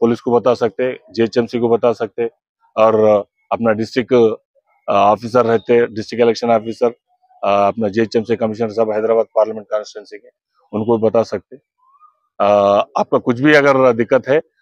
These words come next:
आप लोग phone में बता सकते हैं, dial hundred को भी कॉल करके बोल सकते हैं। इसीलिए हम लोग ये flag march किए,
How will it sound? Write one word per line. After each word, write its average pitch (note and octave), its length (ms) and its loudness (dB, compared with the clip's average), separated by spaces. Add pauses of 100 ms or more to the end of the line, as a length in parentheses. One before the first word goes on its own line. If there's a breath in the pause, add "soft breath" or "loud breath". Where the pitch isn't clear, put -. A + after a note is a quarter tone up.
(140)
आप G#2+ 120 2
लोग B2 240 4
phone B2 200 0
में B2 120 2
बता A#2+ 220 2
सकते A#2 300 -2
हैं, A2+ 80 0
dial A#2 180 4
hundred B2 240 0
को A#2+ 80 -4
भी A#2+ 60 0
कॉल A#2 220 2
करके A2+ 240 -2
बोल A2 180 -2
सकते - 280 -18
हैं। A#2+ 80 -12 (400)
इसीलिए B2 300 2
हम A2+ 200 0
लोग G#2+ 260 2
ये G#2+ 80 2
flag G#2+ 300 0
march A2+ 200 0
किए, A2 240 -6